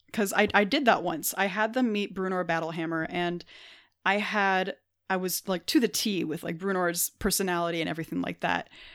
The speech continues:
But the players were so, like, kinda, like, meh about it, even though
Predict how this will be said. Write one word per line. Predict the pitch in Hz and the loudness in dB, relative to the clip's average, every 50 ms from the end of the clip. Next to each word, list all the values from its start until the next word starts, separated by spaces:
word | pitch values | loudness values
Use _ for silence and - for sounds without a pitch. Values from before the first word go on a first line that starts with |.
| - - _ _ _ _ _ _ _ _ | -20 -20 _ _ _ _ _ _ _ _
But | - 233 - - | -2 0 0 0
the | 226 220 | -2 0
players | - - 294 359 359 330 269 | 2 2 4 4 4 4 2
were | 254 240 | 2 0
so, | - - 240 233 | 2 2 2 4
like, | 233 226 208 202 | 4 4 4 4
kinda, | - 226 214 202 | 2 2 2 2
like, | 196 190 196 - _ _ _ _ _ | 2 0 0 -4 _ _ _ _ _
meh | 285 285 311 302 302 269 - - _ _ _ _ | 6 6 8 6 4 2 0 -8 _ _ _ _
about | - 196 190 185 170 165 - | -6 -2 0 0 2 0 0
it, | - - - _ - - - - _ _ - | -2 -6 -12 _ -20 -20 -20 -20 _ _ 2
even | 226 247 240 254 247 240 | 4 4 6 6 6 8
though | 226 233 233 226 220 214 202 - - | 8 8 8 6 6 4 2 0 -4